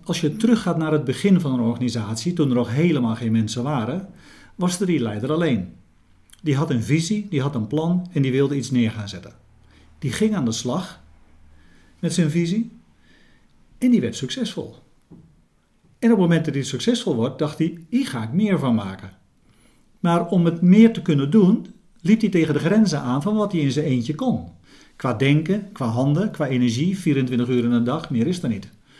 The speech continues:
Dus er waren meer mensen nodig. En die persoon, die leider, ging er één, twee, vijf, tien, honderdduizend mensen bij vragen om met hem aan de slag te gaan. Met één persoon is het nog te doen.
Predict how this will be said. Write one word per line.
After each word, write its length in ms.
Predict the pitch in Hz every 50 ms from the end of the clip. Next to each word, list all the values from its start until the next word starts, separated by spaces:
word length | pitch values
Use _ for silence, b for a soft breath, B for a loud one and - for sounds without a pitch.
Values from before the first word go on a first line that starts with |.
| B B B B B B B B B
Dus 280 | - 196 196 - - 196 349 185
er 120 | 190 226
waren 360 | - 165 123 113 117 123 123 117
meer 200 | 117 113 107 123
mensen 360 | 170 214 196 185 185 208 190
nodig. 500 | 180 170 151 117 - 92 - - - _ _ _ _ _ _ _ _ _ _ _ -
En 380 | - 196 185 180 180 - B B B B B B B B B B
die 120 | B 220 208
persoon, 580 | - 185 - 120 113 113 131 160 190 190 175 -
die 140 | - 170 143
leider, 320 | 110 101 110 120 127 170
ging 240 | 170 - 143 127 123
er 220 | 151 185 180 - - - -
één, 520 | - 120 120 120 123 151 170 185 190 196 -
twee, 500 | - - 131 113 117 127 143 165 175 165
vijf, 380 | - 131 113 120 135 156 151 -
tien, 340 | - 131 127 143 160 160 151
honderdduizend 800 | 127 107 113 131 147 160 160 - 120 117 123 135 147 160 160
mensen 320 | 127 110 110 120 117 170 160
bij 200 | 185 185 190 180
vragen 460 | 156 151 139 127 110 - 101 98 B B B B B
om 140 | - 226 185
met 100 | 143 120
hem 100 | 120 117
aan 80 | 120
de 60 | 139
slag 220 | 143 - 185 160 -
te 80 | -
gaan. 360 | 160 - 117 101 95 90 92 - - b b b b b b b b b b b b b b b b b b b b
Met 160 | b 165 165
één 220 | 170 - 233 247 240
persoon 380 | - 214 190 - 190 196 190
is 100 | 190 151
het 120 | 160 170 143
nog 160 | 151 147 -
te 120 | - 143
doen. 340 | 120 113 104 95 85 85 95